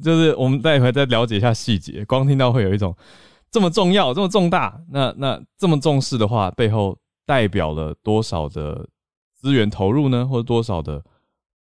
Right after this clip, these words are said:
嗯，要怎么说？就如此重视，那相对应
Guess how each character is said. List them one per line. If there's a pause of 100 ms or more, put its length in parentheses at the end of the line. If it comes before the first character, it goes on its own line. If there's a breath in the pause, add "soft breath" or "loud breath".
(240)
嗯， (140)
要
怎
么
说？ (300 soft breath)
就
如
此
重
视，
那
相
对
应